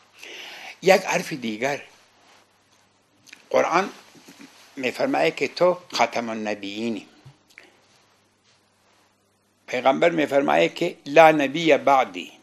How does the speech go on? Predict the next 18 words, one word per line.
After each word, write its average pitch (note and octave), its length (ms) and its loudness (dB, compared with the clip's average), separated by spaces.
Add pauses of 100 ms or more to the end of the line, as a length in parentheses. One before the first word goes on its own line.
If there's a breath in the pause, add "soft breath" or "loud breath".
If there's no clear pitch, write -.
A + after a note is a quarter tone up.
(100)
بعد A#2+ 180 2
از G#2+ 100 -2
من A#2+ 120 -6
دیگه G#2 220 -6
پیغمبر D#2 520 -8
نیه. D#2 300 -14 (500 loud breath)
الان G#2 640 -4
تقریباً E2+ 840 -8 (400 loud breath)
هزار A#2 600 -4
و B2 100 -8
سیصد G2 1080 -8
سال C3+ 580 -6 (140)
از B2+ 140 -4 (180)
او C3 180 -6
زمان G#2+ 460 -6
گذشته. F2+ 640 -10 (680 soft breath)
قرآن G2+ 480 -8
ث-، - 160 -4